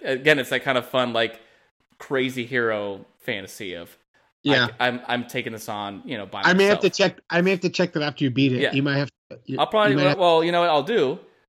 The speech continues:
Speaker 1: We'll do a fair trade system here because, uh, just a few months ago, Taylor actually mailed me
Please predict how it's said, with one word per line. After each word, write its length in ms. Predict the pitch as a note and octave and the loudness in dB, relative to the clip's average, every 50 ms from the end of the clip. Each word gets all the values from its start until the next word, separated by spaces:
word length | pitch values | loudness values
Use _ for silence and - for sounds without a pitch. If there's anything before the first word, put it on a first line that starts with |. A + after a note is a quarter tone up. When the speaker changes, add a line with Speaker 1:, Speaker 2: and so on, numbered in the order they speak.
| _ _ - | _ _ -4
Speaker 1:
We'll 120 | D3+ E3 | -4 -2
do 180 | D#3 D#3 D3 C#3 | 0 0 2 2
a 180 | C3 B2+ B2+ | 4 2 2
fair 280 | B2 - - D3 C3 B2+ | 0 0 0 0 0 0
trade 420 | B2 - - C#4 C#4+ C4 A#3 - | 0 -4 -2 0 0 0 0 -4
system 360 | - - D3 - - B2 A2 A2+ | -8 -12 -14 -10 -8 -8 -8 -6
here 180 | A#2 A#2+ D3 | -6 -6 -4
because, 600 | - - D3 C#3+ - C#3+ C3 C3 C3 B2+ B2+ - | -6 -6 -8 -6 -4 -2 -2 0 -2 -2 -4 -6
uh, 220 | C3 B2 B2 B2 B2 C3 - _ _ _ _ _ _ _ _ | -4 -4 -4 -4 -6 -10 -16 _ _ _ _ _ _ _ _
just 140 | - G#3+ - | -16 -14 -10
a 20 | - | -8
few 120 | A#3+ A3 | -6 -4
months 240 | F#3 F3+ G3+ - - | -4 -4 -6 -8 -12
ago, 440 | D#3 - A2+ G2+ F#2 G2+ D3 F#3 - _ _ _ _ _ _ _ _ _ | -10 -8 -6 -6 -6 -6 -8 -10 -14 _ _ _ _ _ _ _ _ _
Taylor 400 | - - D3 F3+ G#3+ F3 B2+ A2+ | -12 -8 -8 -6 -6 -4 -4 -2
actually 420 | G#2+ G#2+ G#2+ - - - B2+ A2 A2 | -2 -2 -4 -6 -10 -12 -12 -10 -10
mailed 500 | A2 A#2 B2 B2+ C3 C3+ C3 B2 A#2 A#2 | -8 -4 -4 -2 -2 -2 -4 -6 -8 -8
me 500 | A2+ B2+ E3+ A3 F#3+ C3 B2 C#3 F3+ | -6 -6 -4 -4 -6 -6 -8 -10 -12